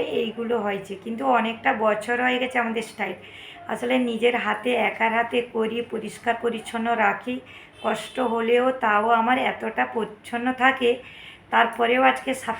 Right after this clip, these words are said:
করতে গিয়ে আমাদের অনেকটা টাইম লাগে না, কারণ পরিষ্কার থাকে। আর কিচেনের ডাব্বাগুলো কিন্তু আমাকে বারবার পরিষ্কার করতে হয়, যেহেতু ছোট্ট রান্নাঘর, আর ওইখানে রাখা হয়েছে বলে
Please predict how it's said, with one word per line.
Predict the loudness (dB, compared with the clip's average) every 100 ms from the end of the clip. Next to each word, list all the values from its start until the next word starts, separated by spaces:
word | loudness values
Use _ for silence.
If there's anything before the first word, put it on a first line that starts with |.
| -6
করতে | -8 -6 0
গিয়ে | 2 2
আমাদের | 0 -2 -4 -4
অনেকটা | -4 -4 -4 0
টাইম | 2 2 6
লাগে | 6 6 2 0
না, | -4 -2
কারণ | 0 0 -2 -6 -20 -10
পরিষ্কার | -6 -4 -4 0 0 2
থাকে। | 0 0 -2 -4 -12 -16 -14 -10 -4
আর | -4 -4
কিচেনের | -6 -2 0 4
ডাব্বাগুলো | 4 4 2 2 2 -2 -2
কিন্তু | -4 -2
আমাকে | -2 -2 2
বারবার | 4 4 2 0 0
পরিষ্কার | -4 -6 -8 -6 -6
করতে | -8 -6
হয়, | -6
যেহেতু | -4 -4 -6 -6
ছোট্ট | -10 -8 -4 0
রান্নাঘর, | 0 0 -2 0 0 0 -4 -16 -18 -10 -2
আর | 0 0
ওইখানে | -2 -2 -2 0 0
রাখা | 0 -2 -2
হয়েছে | -2 -4
বলে | -4